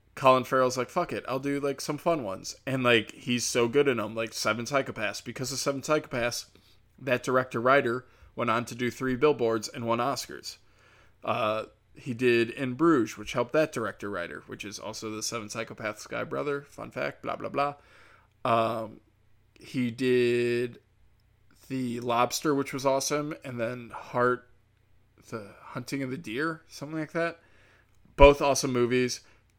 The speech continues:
cool indie films. That director's now off on doing great things.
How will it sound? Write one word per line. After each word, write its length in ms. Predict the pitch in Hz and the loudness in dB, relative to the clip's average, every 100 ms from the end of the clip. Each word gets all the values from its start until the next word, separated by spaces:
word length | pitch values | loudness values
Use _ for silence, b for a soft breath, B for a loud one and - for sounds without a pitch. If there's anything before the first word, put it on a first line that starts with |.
| - | -6
cool 320 | - 147 147 | 4 6 6
indie 240 | 135 131 | 2 0
films. 460 | 120 127 127 123 110 | 0 4 4 2 0
That 220 | 131 135 | 2 2
director's 440 | 127 107 - 110 113 | 0 -4 -4 -10 -6
now 180 | 104 95 | -6 -4
off 200 | 107 107 | -8 -10
on 160 | 113 | -10
doing 260 | 117 117 117 | -6 -6 -6
great 240 | 113 107 | -8 -8
things. 320 | 117 - - | -10 -12 -14